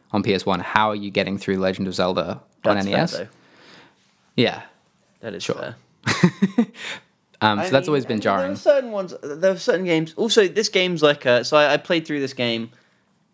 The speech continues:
Speaker 2: uh, probably, like, three years ago now, two years ago, three years ago.
Speaker 1: Hmm.
Speaker 2: And, like,
Speaker 1: I think I
Speaker 2: got,
Speaker 1: remember.
Speaker 2: got through, like, eighty percent of it, I think.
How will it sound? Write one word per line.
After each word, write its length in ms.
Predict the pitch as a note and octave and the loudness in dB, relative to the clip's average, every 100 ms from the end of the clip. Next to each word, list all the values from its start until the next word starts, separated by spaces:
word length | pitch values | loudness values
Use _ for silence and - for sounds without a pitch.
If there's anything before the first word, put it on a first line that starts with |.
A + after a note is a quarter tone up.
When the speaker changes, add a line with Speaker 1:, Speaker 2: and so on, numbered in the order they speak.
| _ | _
Speaker 2:
uh, 300 | - A2+ A2 A#2 | 0 2 4 0
probably, 240 | C3+ B2 | -2 -2
like, 220 | A2 G#2+ | -2 -4
three 180 | - C#3 | -2 -2
years 220 | D3 D3+ | -2 -2
ago 160 | D3 D3+ | -2 0
now, 240 | D#3 E3+ | 0 -4
two 140 | - C#3 | -4 -4
years 180 | C#3+ D3 | -4 -2
ago, 180 | D3 | -2
three 220 | D#3 C#3+ C3+ | -2 -6 -8
years 160 | C#3+ | -6
ago. 200 | C#3+ E3+ E3 _ _ _ _ | -4 -4 -6 _ _ _ _
Speaker 1:
Hmm. 180 | B2 G2 F#2+ | 0 0 -2
Speaker 2:
And, 420 | A#2 A#2 A#2 A2+ | -2 -2 -4 -4
like, 160 | G#2 | -6
Speaker 1:
I 40 | - | -4
think 120 | - | -2
I 40 | A2+ | 0
Speaker 2:
got, 40 | |
Speaker 1:
remember. 360 | G#2 G2 F#2 F#2 _ _ - | 2 0 -4 -6 _ _ -4
Speaker 2:
got 180 | A#2+ - | -4 -4
through, 140 | A2+ | -6
like, 200 | F#2+ - - | -6 -6 -6
eighty 220 | G2+ - | -6 -10
percent 320 | - G2 D2+ | -8 -8 -8
of 100 | D2+ | -6
it, 60 | C#2+ | -4
I 100 | - | -4
think. 340 | D2+ D#2 | -6 -10